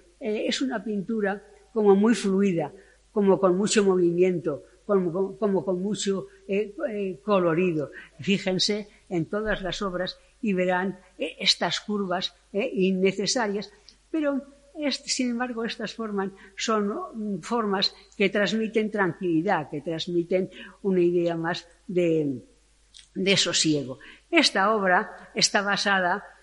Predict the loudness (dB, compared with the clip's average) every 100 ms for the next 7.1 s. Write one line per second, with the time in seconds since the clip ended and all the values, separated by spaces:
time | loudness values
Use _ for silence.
0 | _ 0 4 6 4 2 2 2 0 -2
1 | -6 -4 -2 -2 2 4 4 2 -8 -18
2 | 0 2 2 0 0 0 -2 -4 -2 -2
3 | -2 -4 -6 -8 -6 -4 -2 -2 -2 -2
4 | -2 -4 -4 -6 -6 -8 -8 -8 -8 -6
5 | -8 -12 -20 -4 0 0 -2 -8 -12 0
6 | 2 4 2 -2 -4 -8 -10 -14 -14 -16
7 | -18